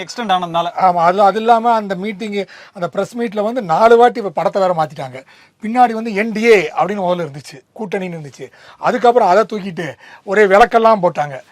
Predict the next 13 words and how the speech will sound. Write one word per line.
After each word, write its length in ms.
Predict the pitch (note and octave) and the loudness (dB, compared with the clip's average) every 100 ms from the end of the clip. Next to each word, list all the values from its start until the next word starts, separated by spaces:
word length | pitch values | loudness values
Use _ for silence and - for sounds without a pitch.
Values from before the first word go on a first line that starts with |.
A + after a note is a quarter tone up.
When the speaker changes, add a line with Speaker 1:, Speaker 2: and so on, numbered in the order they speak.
| _ - | _ -12
Speaker 2:
திருப்பி 240 | G#3 G#3 E3+ D3 | -6 -4 -2 2
அதை 120 | A#3+ - | 4 4
தூக்குனாங்க, 380 | A#3 G3 E3+ D3+ B2+ - _ | -2 -2 -2 -2 -10 -16 _
தூக்கிட்டு 340 | A3+ A#3+ A3+ A#3 | -8 -6 0 0
அப்புறம் 200 | A3+ F#3+ | 0 0
நட்டா 200 | G3+ A#3+ A#3 | 0 2 2
இப்ப 140 | G3 D#3+ | 0 -2
போட்டோலாம் 340 | G#3 G3 G3 | -2 2 0
போட்டு 300 | E3+ E3 C4+ G#3+ | 0 -2 -4 -4
இப்போ 140 | E3+ G3 | -4 -2
ஒரு 80 | E3+ | 2
பேனர் 240 | F#3 E3+ | 2 0
வச்சிருக்காங்க. 440 | - D#3 C#3+ C#3+ | -4 -6 -6 -6